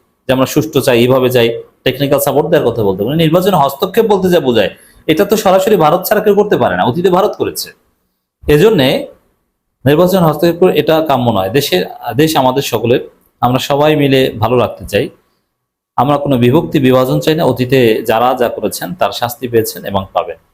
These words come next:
মানে এটা কেন করেছেন? বিএনপি স্মরণ করে দিয়েছেন যে অতীতে আওয়ামী লীগ শাস্তি পেয়েছে, অর্থাৎ তোমরা আকাম করলে তোমাদের একই অবস্থা হবে। তো এই যে কথাগুলো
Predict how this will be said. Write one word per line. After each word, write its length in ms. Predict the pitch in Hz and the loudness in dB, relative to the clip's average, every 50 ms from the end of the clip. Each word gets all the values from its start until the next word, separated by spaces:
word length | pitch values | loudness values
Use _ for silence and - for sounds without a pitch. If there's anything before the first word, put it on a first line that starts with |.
| _ _ _ _ - - | _ _ _ _ -4 -2
মানে 120 | 196 180 | 0 2
এটা 160 | 185 196 220 | 2 2 2
কেন 200 | 214 208 202 208 | 2 2 0 2
করেছেন? 360 | 202 208 208 202 208 226 220 | 2 2 2 0 0 0 2
বিএনপি 360 | 185 175 170 170 170 180 185 185 | 2 2 2 2 2 0 0 2
স্মরণ 240 | 180 160 156 151 | 0 0 -2 -2
করে 160 | 139 139 123 113 | 0 2 2 2
দিয়েছেন 280 | 104 101 92 - 113 | 2 0 -2 -2 -2
যে 80 | 117 120 | -2 -2
অতীতে 320 | 135 135 - 170 - 196 | -2 -2 -4 -2 0 2
আওয়ামী 220 | 185 143 143 147 160 | 2 2 2 0 0
লীগ 80 | 160 | 0
শাস্তি 280 | - 175 160 165 - 143 | 0 -2 -4 -2 -2 0
পেয়েছে, 120 | 127 120 | 2 2
অর্থাৎ 180 | 123 123 156 151 - | 2 0 0 -2 0
তোমরা 260 | - 160 160 160 165 156 | -2 0 0 2 2 2
আকাম 240 | 143 147 147 147 | 2 0 -2 -4
করলে 180 | 147 165 160 156 | -2 -2 -2 0
তোমাদের 340 | 156 139 131 131 131 131 123 | 0 0 0 2 2 2 0
একই 200 | 113 - - 98 | 0 -2 -2 -4
অবস্থা 300 | 90 90 92 - - 85 | -4 -6 -8 -12 -12 -12
হবে। 140 | 82 - - _ _ _ _ _ _ _ _ _ _ _ _ _ _ _ _ _ _ _ _ _ _ _ _ _ _ _ _ _ _ _ _ _ _ _ _ _ - | -14 -14 -16 _ _ _ _ _ _ _ _ _ _ _ _ _ _ _ _ _ _ _ _ _ _ _ _ _ _ _ _ _ _ _ _ _ _ _ _ _ -4
তো 60 | 185 | -2
এই 200 | - 226 262 240 | 2 2 2 2
যে 100 | 240 254 - | 2 2 4
কথাগুলো 640 | 208 185 190 208 196 208 175 131 101 95 - - | 4 4 4 4 4 4 4 2 2 0 -2 -6